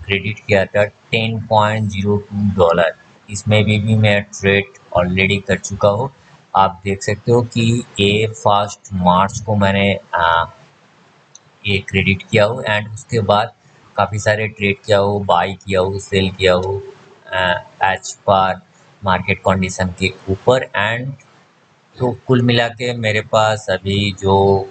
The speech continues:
आ, balance है वो सत्रह dollar के आसपास मेरे balance है। आप देख सकते हो कि ten dollar का deposit हुआ है and seventeen point seven zero का balance है and मेरा जो profit है वो सेवन पॉइंट सिक्स है।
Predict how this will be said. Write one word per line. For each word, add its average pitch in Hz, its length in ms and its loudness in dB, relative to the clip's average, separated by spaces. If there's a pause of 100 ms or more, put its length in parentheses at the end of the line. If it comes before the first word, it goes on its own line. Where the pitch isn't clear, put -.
आ, 85 340 4 (420)
balance 107 460 0
है 110 160 4
वो 104 400 -4
सत्रह 104 460 0
dollar 92 260 -2
के 101 360 -8 (100)
आसपास 95 680 0
मेरे 92 160 0
balance 85 420 -2
है। 90 60 0
आप 92 180 -2
देख 104 140 -2
सकते 107 280 -2
हो 123 180 4
कि 120 320 -2 (460)
ten 123 220 0
dollar 117 280 0
का 117 100 0
deposit 107 540 -4
हुआ 104 300 2
है 120 340 0
and 107 440 -4
seventeen 117 640 0
point 117 360 0
seven 104 340 -2
zero 104 180 -2
का 107 160 2
balance 92 560 -2
है 127 260 2
and 104 480 -2 (140)
मेरा 101 180 2
जो 101 160 -4
profit 98 520 -2
है 110 120 2
वो 110 220 -2
सेवन 107 420 0
पॉइंट 104 380 0
सिक्स - 380 -8
है। 82 100 2